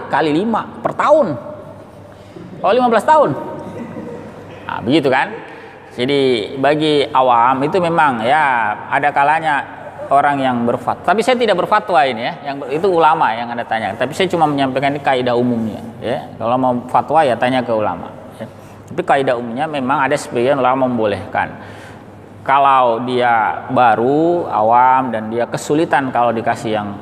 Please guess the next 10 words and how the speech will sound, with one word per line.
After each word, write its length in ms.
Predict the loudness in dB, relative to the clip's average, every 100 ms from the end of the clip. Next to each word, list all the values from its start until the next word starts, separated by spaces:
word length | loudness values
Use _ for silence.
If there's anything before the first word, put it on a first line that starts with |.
| -8
berat, 560 | -2 2 2 2 -4 -14
nah, 160 | -12 -8
maka 240 | -2 0
boleh 320 | 2 2 2
dipilihkan 800 | 0 -2 0 2 2 2 -2 -2
pandangan 480 | -4 -4 -4 -4 -6 -6
yang 240 | -6 -8 -4
meringankan 640 | 0 0 2 0 0 -2
dia. 240 | -4 -6 -8 -16 -18 -20 -20 -20 -20 -14 -2
Ya. 240 | -2 -2